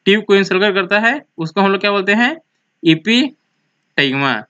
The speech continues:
epitegma। जैसे हमारा यहाँ पे क्या है, वेजाइना है, यहाँ पे वेजाइना है, ठीक है, यहाँ पे वेजाइना है हमारा।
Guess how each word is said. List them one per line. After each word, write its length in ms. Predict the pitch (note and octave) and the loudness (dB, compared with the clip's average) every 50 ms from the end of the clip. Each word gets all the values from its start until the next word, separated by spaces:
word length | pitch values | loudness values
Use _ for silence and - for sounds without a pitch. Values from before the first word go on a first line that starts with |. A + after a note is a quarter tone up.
| _ _ _ _ _ _ - | _ _ _ _ _ _ -4
epitegma। 920 | D#3+ D3+ D3+ D3+ F#3+ G#3+ A#3+ B3+ B3 - _ D#3 D3 C#3+ C#3 B2 G#2+ G2 - - _ _ _ _ _ - | -4 -2 -2 -2 -2 0 0 0 -2 -2 _ -2 0 0 0 -4 -6 -8 -10 -14 _ _ _ _ _ -2
जैसे 300 | D#3+ F3 E3+ G3 G#3+ G#3+ | -2 0 0 0 -2 -2
हमारा 320 | G#3 G3 G3 G3 G3+ G#3+ G#3+ | 0 0 0 0 0 0 0
यहाँ 200 | G3+ G3 G3+ G3 G3+ | 0 -2 -4 -2 -2
पे 140 | A3 A#3 C#4+ C#4+ - _ _ | -2 -2 -2 -4 -8 _ _
क्या 160 | _ F#3 F#3+ G#3+ | _ 0 2 2
है, 100 | A#3 C#4 B3+ - _ _ _ _ _ _ | 0 0 -4 -10 _ _ _ _ _ _
वेजाइना 380 | - F3 E3 E3+ E3+ E3+ F3 D#3+ | 0 2 2 2 2 2 2 0
है, 240 | C#3 B2+ G#2+ F2+ - - _ - C3 | 0 -2 -4 -6 -8 -12 _ -10 -4
यहाँ 260 | C#3 C#3 D3+ F3+ F3+ | -2 -2 -2 -2 -2
पे 140 | F#3+ F#3+ F#3+ | 0 0 0
वेजाइना 360 | F#3+ F3 F3 F3 F3+ F#3+ G3 | 2 4 4 4 4 2 2
है, 180 | G3+ G3+ A3 C4 - _ _ _ _ _ _ _ _ | 2 0 0 -2 -6 _ _ _ _ _ _ _ _
ठीक 160 | - E3+ E3 | -2 -2 0
है, 160 | G#3+ A3+ C4 B3+ - _ | 0 -2 -4 -6 -10 _
यहाँ 200 | D#3+ D3+ D#3+ F3 E3+ | -6 -2 0 0 0
पे 80 | F3 | 0
वेजाइना 340 | F3 F3 F3 E3+ E3+ F3 F#3 | 0 2 2 4 4 4 2
है 160 | F#3 F#3 F#3 | 2 2 0
हमारा। 320 | F3+ F3+ F3+ F3+ G3 G#3+ | 0 0 0 0 0 0